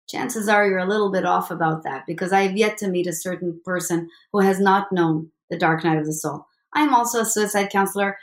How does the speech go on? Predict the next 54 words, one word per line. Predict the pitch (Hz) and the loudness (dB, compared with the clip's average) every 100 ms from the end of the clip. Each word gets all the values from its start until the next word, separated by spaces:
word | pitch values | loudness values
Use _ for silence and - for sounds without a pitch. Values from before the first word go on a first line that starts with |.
| _ | _
and | 196 190 | -4 0
clearly | 226 233 226 214 | 4 4 4 2
I'm | 190 185 | 2 2
a | - | 0
little | 185 208 | 2 4
more | 202 180 | 4 0
exposed | 175 - 190 196 196 | -2 -4 0 0 -2
to | 202 | -4
this | 196 196 | -4 -4
than | 196 | -2
other | 190 190 190 | -2 -2 -4
people. | 208 202 190 - _ _ _ - | -4 -6 -10 -12 _ _ _ -4
But | 208 | -4
if | 208 | -2
you | 285 | -2
really | 285 262 | 0 0
get | 214 202 | 0 0
to | 208 | 0
know | 196 190 | 0 0
people, | 190 185 180 | 0 -4 -2
you | 185 | 0
really | 214 226 | 2 2
get | 202 196 | 2 -4
to | |
talk | 175 190 185 180 | -6 0 0 0
to | 180 | -4
them, | 165 160 160 _ _ _ _ _ | -4 -4 -8 _ _ _ _ _
you | 202 | -6
start | 196 262 240 | 0 0 2
to | 220 | 0
understand | 202 185 - 202 190 | 0 -2 2 4 4
that, | 180 | 4
I | 190 | 2
mean, | 196 | 2
I've | 202 202 | 2 2
done | 220 208 | 2 0
two | - 247 | -2 -4
sessions | 233 233 220 214 175 | -2 0 0 0 -2
today, | 185 180 175 | -2 0 2
one | 175 202 | 4 2
with | 202 190 | 2 0
a | |
former | 185 202 208 196 | -2 0 0 0
Miss | 190 - | 0 -2
Universe, | 233 220 214 202 - | -2 -2 -2 -4 -2
one | 196 196 | 0 0
with | |
a | 180 | 0
big-time | 175 208 202 202 185 175 - _ _ | 0 0 0 0 2 0 -6 _ _
trial | 214 208 208 | 0 2 2
lawyer. | 208 202 196 196 _ _ | 2 0 0 -6 _ _
We | 208 294 254 175 160 - | 2 4 4 2 -2 -10
have | - 208 196 165 - | -2 2 2 -2 -4
all | 226 220 202 165 139 - | 2 4 4 2 -4 -10